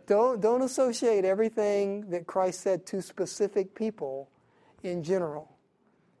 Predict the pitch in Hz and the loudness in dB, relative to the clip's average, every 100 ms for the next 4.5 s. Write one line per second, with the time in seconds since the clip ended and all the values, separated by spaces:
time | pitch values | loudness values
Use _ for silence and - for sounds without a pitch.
0 | _ 180 175 214 196 190 190 175 - 160 | _ -6 -2 0 0 0 -6 -6 -8 -8
1 | - 208 214 196 180 170 214 233 254 - | 0 0 0 -2 -2 2 2 2 -2 -2
2 | 262 - 175 151 139 - _ _ _ - | -2 -2 -4 -2 -6 -10 _ _ _ -18
3 | - 185 165 - - 254 - 254 - - | -6 -4 -4 -4 -2 -2 -2 -4 -4 -4
4 | 233 202 170 175 | 0 0 0 -6